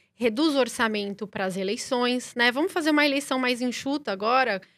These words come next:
A internet tá aí, né? A gente não precisa gastar tanto dinheiro assim. É, então, assim, vamos compensar.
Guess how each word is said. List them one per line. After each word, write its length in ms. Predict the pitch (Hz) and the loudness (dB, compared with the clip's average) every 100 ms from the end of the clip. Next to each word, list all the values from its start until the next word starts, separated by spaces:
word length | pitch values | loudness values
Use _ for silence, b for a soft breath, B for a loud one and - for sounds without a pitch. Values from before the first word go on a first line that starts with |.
| b | b
A 140 | - 202 | -6 -4
internet 540 | 233 254 247 254 277 | 2 2 4 2 0
tá 100 | - | 2
aí, 260 | 294 285 339 | 4 4 2
né? 140 | 262 | 4
A 60 | 247 | 0
gente 240 | 233 269 | 0 0
não 80 | 302 | 0
precisa 440 | 294 285 330 330 339 | 0 0 2 2 4
gastar 360 | 254 240 247 | 2 2 -2
tanto 260 | 240 240 254 | -2 -4 -4
dinheiro 400 | 214 220 214 208 | -4 -4 -2 -2
assim. 400 | 208 220 208 185 _ _ _ _ | -4 -6 -8 -10 _ _ _ _
É, 100 | 208 202 | -2 -2
então, 180 | 233 269 | 0 0
assim, 160 | 320 294 | 2 2
vamos 240 | 247 311 | 2 2
compensar. 920 | 359 349 370 392 415 - - 262 269 | 0 0 0 0 -2 -2 -2 0 -2